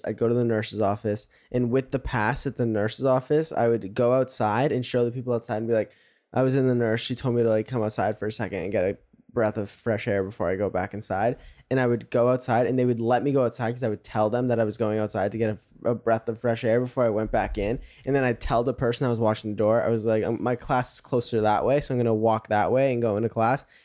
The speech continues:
And I would walk about, like, three blocks over and just sit at, at my uncle's house 'cause it was very close to school and just fucking sit there for hours.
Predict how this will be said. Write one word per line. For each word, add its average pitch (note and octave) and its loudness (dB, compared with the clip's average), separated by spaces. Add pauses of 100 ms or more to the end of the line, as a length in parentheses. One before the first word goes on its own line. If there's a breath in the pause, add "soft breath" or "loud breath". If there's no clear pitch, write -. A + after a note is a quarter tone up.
(100)
And B2 -2
I B2 2
would A2+ 2
walk A2 2 (680)
about, C3+ 2
like, A2 0
three C3+ 2
blocks B2+ 2
over C3 4
and C3 2
just - -4
sit A#2 0 (140)
at, - 0 (100)
at A#2+ 2
my A#2 0
uncle's A2 -2
house A2 -4
'cause C3 -2
it B2+ 2
was A#2 0
very A2+ 2
close A2+ -4
to A#2+ -6
school C#3+ 2
and A2+ -2
just - -10
fucking C3+ -4
sit D#3 -4
there A2+ 0
for A#2+ 0
hours. A2+ 2